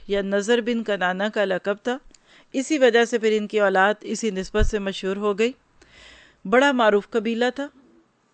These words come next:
सरदारी इस कबीले के हाथ में रहती थी। कुसई को एक ख़ास मुकाम हासिल था, जिसकी वजह से इस, इस नाम पे ये चीज़ चलती गई। नाम इनका जैद था। बचपन में यतीम होकर वालदा के साथ मुल्क शाम के कबीले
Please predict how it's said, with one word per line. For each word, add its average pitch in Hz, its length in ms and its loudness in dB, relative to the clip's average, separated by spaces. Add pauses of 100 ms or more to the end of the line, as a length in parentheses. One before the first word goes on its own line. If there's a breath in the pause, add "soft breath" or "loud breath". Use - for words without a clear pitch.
सरदारी 208 640 4
इस 233 140 -4
कबीले 208 400 0
के 220 140 0
हाथ 190 320 -4
में 196 100 -4
रहती 202 340 0
थी। 262 180 -8 (1600)
कुसई 262 540 4 (140)
को 233 140 4
एक 233 200 4
ख़ास 240 380 0
मुकाम 220 360 0
हासिल 208 420 -2
था, 233 200 2
जिसकी 202 340 -8
वजह 208 300 0
से 220 280 -2 (520)
इस, 214 240 -6 (120)
इस 214 220 -4
नाम 196 280 0
पे 220 100 2
ये 220 200 0
चीज़ 202 240 -6
चलती 185 360 -4
गई। 240 220 0 (140)
नाम 208 300 2
इनका 214 260 -2
जैद 185 260 -2
था। 262 220 -6 (800 soft breath)
बचपन 208 440 2
में 247 100 4
यतीम 226 460 0
होकर 247 480 2
वालदा 196 380 2
के 233 160 -2
साथ 214 320 -2
मुल्क 208 240 -6
शाम 202 360 0
के 233 160 -4
कबीले 208 520 -4